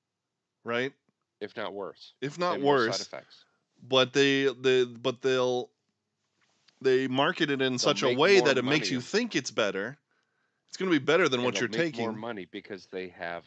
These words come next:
Speaker 2: a copyright on it.
Speaker 1: Yeah, yeah, because they
Speaker 2: And
Speaker 1: have the patent,
Speaker 2: you
Speaker 1: so they,
Speaker 2: can't
Speaker 1: they, there's no generic.
Speaker 2: Correct.
Speaker 1: So
Speaker 2: And so they'll make a billion
Speaker 1: Yeah.
Speaker 2: dollars on it, and then this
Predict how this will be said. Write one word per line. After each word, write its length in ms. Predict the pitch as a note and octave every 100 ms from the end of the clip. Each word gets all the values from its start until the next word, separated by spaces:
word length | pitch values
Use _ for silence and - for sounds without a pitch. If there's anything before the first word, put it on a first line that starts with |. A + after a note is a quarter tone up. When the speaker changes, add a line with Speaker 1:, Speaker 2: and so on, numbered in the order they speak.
| -
Speaker 2:
a 60 | G2
copyright 640 | - A2+ - F2+ D#2 D2
on 100 | -
it. 80 | - -
Speaker 1:
Yeah, 120 | D#3+
yeah, 140 | C3
because 260 | G#2 A#2+ C3+
they 100 | C#3
Speaker 2:
And 20 |
Speaker 1:
have 80 | C3
the 80 | B2
patent, 480 | D#3 D3 B2 B2+
Speaker 2:
you 60 | B2+
Speaker 1:
so 140 | C#3
they, 80 | B2 B2
Speaker 2:
can't 100 | A#2+
Speaker 1:
they, 140 | A#2+
there's 280 | A#2 A#2+ A2+
no 100 | B2
generic. 540 | A#2 A2+ A#2+ A#2+ F#2 G2 - _ _ _ _ _ _ _ _ _ _ _ _ _ _ _
Speaker 2:
Correct. 220 | F2+ - _ _ _ _ _ _
Speaker 1:
So 200 | - C#3
Speaker 2:
And 80 | C3
so 100 | G2+
they'll 80 | F#2+
make 220 | F#2+ -
a 60 | E2+ _ _
billion 300 | A2+ A#2+ B2+ G3
Speaker 1:
Yeah. 40 |
Speaker 2:
dollars 360 | E2+ D#2 D2+ D2
on 180 | C#2+
it, 160 | F#2+ - _ _ _
and 200 | G2 F#2+
then 360 | C3 D#3 C3 A#2+ _ _ _ -
this 400 | G#2 F#2+ -